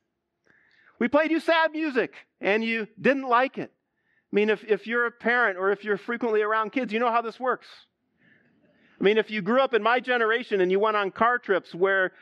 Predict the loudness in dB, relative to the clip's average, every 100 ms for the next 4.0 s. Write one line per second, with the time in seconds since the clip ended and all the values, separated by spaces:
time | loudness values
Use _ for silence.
0 | -6 2 4 4 2 0 0 -2 2 2
1 | 2 0 -6 -2 -2 0 -2 2 2 2
2 | 2 0 2 0 0 0 0 0 -2 0
3 | 2 2 0 -4 -2 0 -2 0 0 0